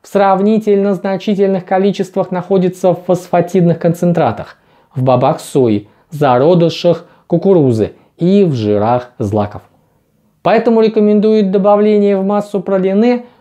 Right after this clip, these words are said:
тонко измельченной соевой или овсяной муки, муки из зародышей кукурузы и прочего. Синтетические Антиокислители,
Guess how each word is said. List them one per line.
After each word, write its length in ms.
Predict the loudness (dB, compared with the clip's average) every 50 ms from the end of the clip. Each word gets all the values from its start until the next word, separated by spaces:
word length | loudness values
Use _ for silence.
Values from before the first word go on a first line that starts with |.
| _ _ _
тонко 320 | 0 2 2 2 2 2 2
измельченной 640 | 4 4 2 2 0 0 0 0 2 4 2 2 0
соевой 540 | -2 -2 0 2 4 4 4 4 2 2
или 180 | 2 2 2 2
овсяной 540 | 0 0 -2 -6 -6 -4 -2 -2 -2 -2 -4
муки, 380 | -6 -8 -8 -10 -14 -14 -14 _ _ _ _ _ _
муки 500 | 0 0 0 0 2 2 2 4 4 4
из 120 | 2 2
зародышей 600 | 2 2 2 2 2 2 2 2 0 0 -2 -6
кукурузы 680 | -4 -4 -6 -4 -2 -2 0 2 2 2 2 0 -2 -4 -10 _ _
и 100 | -8 -4
прочего. 480 | 0 0 0 0 0 -4 -10 -10 -12 -16 _ _ _ _ _ _ _ _ _ _ _
Синтетические 1200 | -4 0 2 4 4 4 2 0 0 -2 -2 0 -2 -4 -4 -4 _ 0 2 4 4 4 2 -2 -10 _ _ _ _ _ _ _
Антиокислители, 1120 | -2 0 0 0 0 0 0 0 0 -2 -6 -6 -4 -2 -4 -2 -4 -6 -8 -10 -10 -14